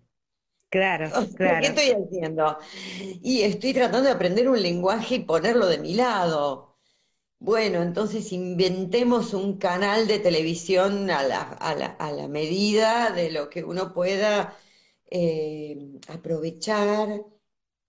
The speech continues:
Speaker 2: para seguir trabajando en ese, en ese lenguaje eternamente, que no te, que te cuesta pero no te cansa, como decía Bambán.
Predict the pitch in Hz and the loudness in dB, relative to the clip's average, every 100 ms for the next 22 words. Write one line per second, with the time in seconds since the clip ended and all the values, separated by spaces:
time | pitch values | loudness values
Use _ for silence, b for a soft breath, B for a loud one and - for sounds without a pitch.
0 | _ - 165 160 - 175 165 180 175 202 | _ -4 -2 -2 -4 -4 -2 -4 0 2
1 | 170 170 180 190 190 202 185 165 - 151 | 2 0 -2 0 2 2 2 2 -2 -4
2 | 160 175 - 175 147 - - - - - | -4 -4 0 0 2 -2 -10 -16 -20 -20
3 | _ _ - 156 175 175 196 170 156 160 | _ _ -12 -6 -6 0 0 0 -2 0
4 | 190 208 208 214 196 - 175 180 202 180 | 2 0 0 0 0 2 2 2 0 0
5 | 170 165 170 185 185 - - 175 185 208 | 0 0 0 0 0 -2 -4 -2 0 2
6 | 233 240 180 170 180 175 185 170 170 151 | 2 2 2 2 0 -2 -2 -2 -2 -6
7 | 147 147 165 170 131 131 - | -6 -10 -10 -8 -8 -8 -12